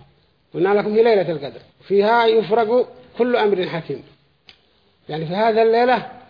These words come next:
يعني، يعني تفصل الأمور وتفصل حتى قالوا يعني معايش الناس وكل شيء يتعلق. قالوا ربما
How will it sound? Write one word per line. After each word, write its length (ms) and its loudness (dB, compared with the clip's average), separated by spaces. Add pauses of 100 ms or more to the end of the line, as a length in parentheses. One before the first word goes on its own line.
(480)
يعني، 260 2 (560)
يعني 640 2
تفصل 460 0
الأمور 400 2
وتفصل 1080 -4
حتى 280 -4
قالوا 500 0 (540)
يعني 420 4
معايش 480 4
الناس 420 4
وكل 340 -2
شيء 180 0 (340)
يتعلق. 320 -6 (840)
قالوا 300 4 (320)
ربما 440 0